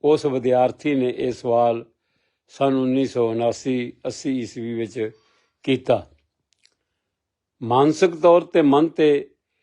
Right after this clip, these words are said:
ਇੱਕ ਬੋਝ ਪੈ ਗਿਆ ਕਿ ਵਾਕਿਆ ਹੀ ਇਹ ਗੱਲ ਠੀਕ ਹੈ ਕਿ ਜਦੋਂ ਗੁਰੂ ਤੇਗ ਬਹਾਦਰ ਜੀ ਮਹਾਰਾਜ ਗੁਰੂ ਲਾਧੋਰੇ ਹੋ ਗਏ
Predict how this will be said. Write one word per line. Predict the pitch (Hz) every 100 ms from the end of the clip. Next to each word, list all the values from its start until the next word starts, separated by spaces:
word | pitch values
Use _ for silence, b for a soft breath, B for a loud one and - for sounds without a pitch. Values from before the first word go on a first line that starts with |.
| _ _ 156
ਇੱਕ | 143 123
ਬੋਝ | 120 180 160
ਪੈ | 131 135
ਗਿਆ | 131 135 135
ਕਿ | 113 139
ਵਾਕਿਆ | 123 123 101 170 160
ਹੀ | 135 117 - _ _ _ _ _ -
ਇਹ | 143
ਗੱਲ | 127 135
ਠੀਕ | - - 147 156
ਹੈ | 135 120 113 _ _ _ _ _ _ -
ਕਿ | 143
ਜਦੋਂ | 123 147 147
ਗੁਰੂ | 135 139
ਤੇਗ | - 143
ਬਹਾਦਰ | 147 127 135 139 127
ਜੀ | 135
ਮਹਾਰਾਜ | 127 127 127 127 139 123 - _ _ _ _ _ _ _ _ _ _ _ _ _ _ _ _ _ _ _ 123
ਗੁਰੂ | 110 143 170 160 143 - _ _ _ _ _ _ _ _ -
ਲਾਧੋਰੇ | 107 123 160 170 160 151 135 - - _ _ _ _ _ _ _ -
ਹੋ | 117 143 165
ਗਏ | 151 123 107